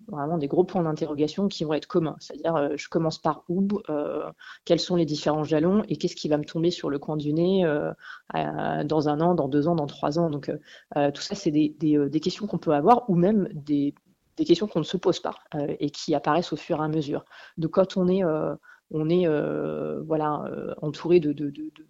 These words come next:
d'autres entrepreneurs qui sont passés par là, ça, ça fait gagner du temps. Et après, euh, moi, spécifiquement, concernant le, le commerce de bouche, ben, je fais partie d'une association,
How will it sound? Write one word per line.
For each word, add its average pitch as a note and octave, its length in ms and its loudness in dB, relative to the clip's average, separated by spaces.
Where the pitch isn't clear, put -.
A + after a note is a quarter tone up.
d'autres F#3+ 340 0
entrepreneurs E3 460 -2
qui - 100 -12
sont E3+ 140 -8
passés - 260 -6
par D#3+ 180 -4
là, F#3 440 2
ça, D3+ 440 0
ça D#3 160 -4
fait F#3 140 2
gagner F3 260 6
du E3 140 0
temps. C#3+ 180 -6
Et E3+ 140 2
après, G3+ 500 4
euh, D#3+ 240 6
moi, F3 260 4
spécifiquement, G3+ 760 0
concernant D#3+ 480 -2
le, C#3+ 200 2
le D3+ 120 0
commerce D#3+ 340 0
de D3+ 80 2
bouche, G3 340 -2
ben, D3+ 200 -4
je - 60 -4
fais F3 100 0
partie - 240 -2
d'une E3 160 2
association, E3+ 580 2